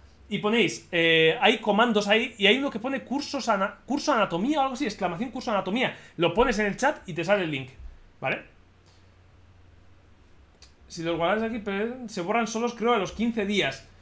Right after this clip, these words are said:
Sí, lo que pasa que, ya que tengo el canal de YouTube y le tengo cierto cariño,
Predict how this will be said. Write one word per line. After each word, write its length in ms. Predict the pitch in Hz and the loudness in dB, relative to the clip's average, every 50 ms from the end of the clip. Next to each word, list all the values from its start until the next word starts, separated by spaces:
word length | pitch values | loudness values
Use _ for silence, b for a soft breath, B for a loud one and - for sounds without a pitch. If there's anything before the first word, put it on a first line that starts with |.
| b b b | b b b
Sí, 260 | - - 262 269 233 | -2 0 2 2 2
lo 140 | 180 185 180 | 0 0 0
que 80 | 185 180 | 4 4
pasa 180 | 220 233 254 | 4 4 6
que, 320 | 202 214 190 180 - - - - 226 | 4 4 2 2 0 -4 -12 -16 -12
ya 200 | 208 165 196 202 | -2 0 0 2
que 480 | 196 220 220 202 196 185 165 156 156 156 165 156 | 2 2 0 0 -2 -6 -12 -16 -16 -14 -14 -6
tengo 180 | - 190 185 208 | -4 0 2 2
el 140 | 196 180 160 | 2 2 2
canal 240 | 180 165 175 196 196 | 2 2 4 4 4
de 100 | 175 170 | 2 2
YouTube 240 | 160 196 214 143 | 2 0 -2 -2
y 60 | 147 143 | -2 -4
le 80 | 135 | -2
tengo 360 | 131 170 185 190 185 185 185 185 | -2 0 2 4 4 4 4 4
cierto 260 | 185 175 160 - 180 | 2 -2 -4 -2 0
cariño, 400 | 185 196 202 202 196 202 202 | 2 2 2 2 2 -2 -4